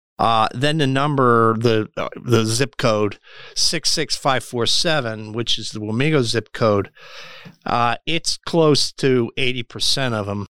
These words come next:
And of course, I, I live in Saint George Township, but with that six six five four seven, and I look out and I look at my neighborhood, and everybody works in the city of Manhattan or they work remotely. So that's part of the reason.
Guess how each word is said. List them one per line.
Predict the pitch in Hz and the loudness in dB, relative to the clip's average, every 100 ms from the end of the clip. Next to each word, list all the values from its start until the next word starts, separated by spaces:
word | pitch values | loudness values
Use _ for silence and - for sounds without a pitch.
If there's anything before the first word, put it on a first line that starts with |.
| _ | _
And | - 123 | -4 -2
of | |
course, | - 131 - - | 0 0 0 -4
I, | 123 147 151 - | -2 -2 -2 -6
I | 147 160 | -4 -2
live | 170 143 | 0 -2
in | 113 | -2
Saint | 107 131 110 | -4 -4 -4
George | 120 107 | -4 -4
Township, | - 156 160 - 139 123 _ | -4 -4 -2 -4 -6 -8 _
but | 120 117 - _ _ _ | -2 -2 -4 _ _ _
with | 123 120 | -2 0
that | 120 110 | 0 -4
six | - 131 - | -4 -4 -4
six | 135 - - - - - - | -4 -2 -4 -6 -18 -20 -10
five | - 131 120 | -2 0 -2
four | - 113 | -8 -4
seven, | - 139 120 113 110 | -2 0 -2 -4 -6
and | 147 | -4
I | 135 | -4
look | 147 156 - | 0 -2 0
out | 131 113 92 - _ _ - - _ _ | -2 -2 -6 -12 _ _ -20 -20 _ _
and | 131 | -2
I | 131 | 0
look | 139 143 | 0 0
at | |
my | 120 113 | 0 0
neighborhood, | 113 147 107 113 104 - | 0 -2 -6 -10 -12 -8
and | 139 | -2
everybody | 139 135 127 113 | -2 0 -2 0
works | 117 117 - | 0 -2 -2
in | |
the | 107 | -2
city | - 107 104 | -4 -4 -8
of | |
Manhattan | 101 98 107 104 117 | -8 -6 -6 -6 -6
or | 101 | -4
they | 104 | -2
work | 98 101 - | 0 0 0
remotely. | 92 90 95 - - _ - | -2 0 -2 -6 -10 _ -6
So | - | -2
that's | 156 196 | 0 -2
part | - - 190 170 | -4 -2 0 0
of | |
the | 139 | -2
reason. | 131 135 131 156 139 | -2 -2 -4 -6 -10